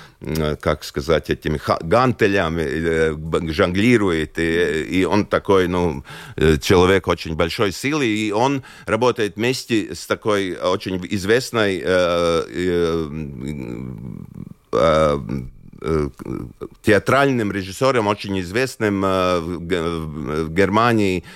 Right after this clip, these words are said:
э, которая вот, э, делает этот весь, э, ну, как бы, э, режиссирует это, да.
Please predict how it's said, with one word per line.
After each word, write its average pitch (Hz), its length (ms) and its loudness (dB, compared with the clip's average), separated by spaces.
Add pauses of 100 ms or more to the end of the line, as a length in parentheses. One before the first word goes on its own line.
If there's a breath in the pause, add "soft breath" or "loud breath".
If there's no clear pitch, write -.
(200 loud breath)
э, 82 320 0
которая 87 800 2
вот, 80 320 -6
э, 85 180 2
делает 90 460 0
этот 82 320 -4
весь, 90 420 -2
э, 82 460 2
ну, 90 160 -4
как 78 220 -2
бы, 82 100 -2 (580)
э, 82 80 -2
режиссирует 98 800 2
это, - 280 -6
да. 78 260 2